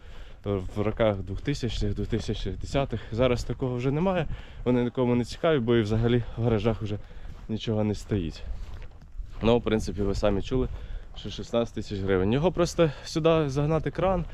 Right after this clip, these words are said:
вивезти, це дуже, якби, проблематично. А ось є ще гаражі, дивіться. Ось бачите, наскільки вони закинуті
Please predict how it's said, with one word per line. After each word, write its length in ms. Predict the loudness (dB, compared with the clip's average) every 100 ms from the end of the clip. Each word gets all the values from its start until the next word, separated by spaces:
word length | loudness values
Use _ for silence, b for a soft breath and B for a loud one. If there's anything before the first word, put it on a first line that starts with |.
| B B B
вивезти, 500 | 2 4 4 0 -6
це 380 | -2 0 2 0 B
дуже, 280 | 0 2 4
якби, 240 | 2 0 0
проблематично. 800 | 2 6 6 6 2 -2 -4 -8 B B B 8
А 80 |
ось 200 | 8 8
є 80 | 4
ще 220 | 6 8
гаражі, 480 | 8 8 6 4 0 -4 B B
дивіться. 440 | 2 4 2 -2 -8 B B B B
Ось 100 | 4
бачите, 380 | 6 6 6 4
наскільки 380 | 4 4 2 6
вони 160 | 6 6
закинуті 600 | 4 4 4 2 0